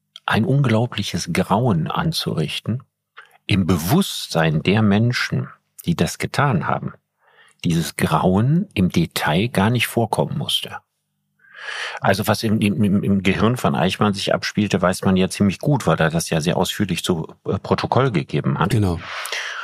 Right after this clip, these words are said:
Speaker 1: Und das ist eigentlich seine Pflicht tun. Ja, gute Arbeit zu verrichten. Ein guter Bürokrat, der das, was man ihm aufträgt, ordentlich erledigt. Was das ist inhaltlich,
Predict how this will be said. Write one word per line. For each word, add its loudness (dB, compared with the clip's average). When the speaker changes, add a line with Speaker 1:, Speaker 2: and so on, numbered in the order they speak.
Speaker 1:
Und 2
das 0
ist -6
eigentlich -4
seine 2
Pflicht -4
tun. -4
Ja, 0
gute 2
Arbeit 0
zu -2
verrichten. -4
Ein -4
guter 0
Bürokrat, -2
der 2
das, 0
was -2
man 4
ihm 0
aufträgt, -4
ordentlich 2
erledigt. -2
Was 0
das 0
ist -4
inhaltlich, 0